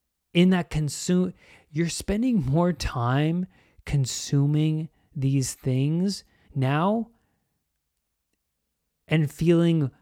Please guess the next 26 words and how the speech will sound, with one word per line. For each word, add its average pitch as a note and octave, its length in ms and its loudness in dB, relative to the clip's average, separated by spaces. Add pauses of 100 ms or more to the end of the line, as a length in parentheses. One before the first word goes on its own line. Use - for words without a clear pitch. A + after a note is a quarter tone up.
(240)
less D#3+ 520 0 (140)
and D3+ 220 0
less C3+ 280 0
in C#3 220 -2
control B2+ 680 -6
over D3+ 380 0
time A#2 560 -8 (380)
because C#3 400 -2
you're C#3 100 0
trying F3+ 380 -2
to D3+ 80 -2
keep - 420 -6
up. C#3 400 -6 (760)
You're E3+ 220 2
trying F3+ 640 0
to C#3+ 180 0
get C3+ 400 0
back D3+ 400 -6
to D#3+ 360 0 (320)
a A#2+ 360 2 (160)
state C3 680 0 (300)
that C#3+ 180 -2
you D3 200 2
felt E3 500 0
good E3 380 4
in. E3+ 400 0